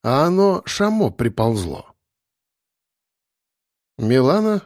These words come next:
как единственная дочь своего отца,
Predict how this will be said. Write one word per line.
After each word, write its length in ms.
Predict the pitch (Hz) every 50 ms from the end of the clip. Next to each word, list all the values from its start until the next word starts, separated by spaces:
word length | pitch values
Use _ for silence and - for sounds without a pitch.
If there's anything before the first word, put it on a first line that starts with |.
| _
как 220 | - - 180 170 -
единственная 680 | 175 175 160 175 175 160 - - 147 156 160 160 156
дочь 240 | 147 139 151 143 -
своего 440 | - - 135 139 139 131 135 135 131
отца, 520 | 127 127 - - 131 127 127 117 - -